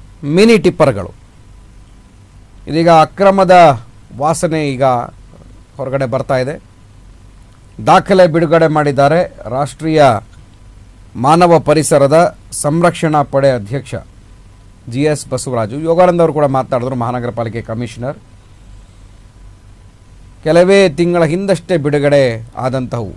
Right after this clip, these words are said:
ರಸ್ತೆಗೆ, ರಸ್ತೆಗಿಳಿದಂತಹ ಕಸ ಸಾಗಿಸುವಂತಹ ಈ ವೆಹಿಕಲ್ಸು ಮೂರೇ ತಿಂಗಳಲ್ಲಿ ಇದೀಗ ಒಂದು ರೀತಿಯಾಗಿ ರೋಗಗ್ರಸ್ತವಾಗಿದ್ದಾವ ಅಂತ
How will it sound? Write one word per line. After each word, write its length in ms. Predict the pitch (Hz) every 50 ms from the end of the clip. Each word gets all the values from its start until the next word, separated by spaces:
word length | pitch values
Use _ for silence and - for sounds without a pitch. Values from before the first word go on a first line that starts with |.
| - -
ರಸ್ತೆಗೆ, 520 | 123 139 135 - - 156 139 113 104 - - - - - - - - - -
ರಸ್ತೆಗಿಳಿದಂತಹ 880 | - 135 139 - - 156 147 135 139 135 123 131 127 110 - 113 123 120
ಕಸ 260 | 101 120 113 - 143
ಸಾಗಿಸುವಂತಹ 960 | 135 123 - 123 117 110 107 101 127 120 110 107 - 107 110 120 110 98 - - - - - - - - - -
ಈ 80 | 139 147
ವೆಹಿಕಲ್ಸು 640 | 131 156 190 240 202 - 208 175 - 131 117 92 - - - - - - _ _ - - - - - _ - - - - - - - - _ - - - _ - - - - - 160
ಮೂರೇ 280 | 170 202 220 240 240
ತಿಂಗಳಲ್ಲಿ 560 | 175 190 220 208 208 202 202 202 196 190 185
ಇದೀಗ 200 | 175 170 170 156 160 156 151 147 127 107 - - - - - - - - - - - - - - _ -
ಒಂದು 120 | - 170
ರೀತಿಯಾಗಿ 560 | 175 175 160 147 175 170 170 156 156 151 147 139
ರೋಗಗ್ರಸ್ತವಾಗಿದ್ದಾವ 1000 | 143 156 170 180 180 147 151 156 - - - 156 143 139 135 131 123 127 120 120
ಅಂತ 200 | 117 113 117